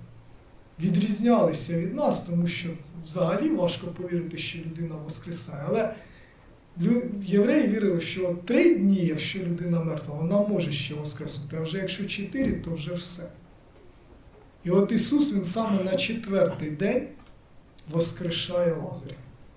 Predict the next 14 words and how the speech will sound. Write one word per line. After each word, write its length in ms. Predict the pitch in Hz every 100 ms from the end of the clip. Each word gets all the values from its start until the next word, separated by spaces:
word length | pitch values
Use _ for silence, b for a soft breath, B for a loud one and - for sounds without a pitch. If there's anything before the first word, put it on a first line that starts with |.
| - - - - - - - - - - - - B B B B B B B - - -
І 100 | 208
ви 120 | 233
знаєте, 400 | 254 349 349 330
який 400 | 240 233 277 269
висновок 680 | 202 285 294 240 208 208 208
у 100 | -
книзі 520 | - 220 247 196 190
І-, 840 | 180 180 180 190 185 180 170 196
Івана, 580 | 185 190 233 240 202 185
в 100 | 175
Євангелії 520 | 170 175 202 180 170
ві-, 460 | 165 190 196 202 -
від 240 | 170 175
Івана 540 | 170 165 214 214 196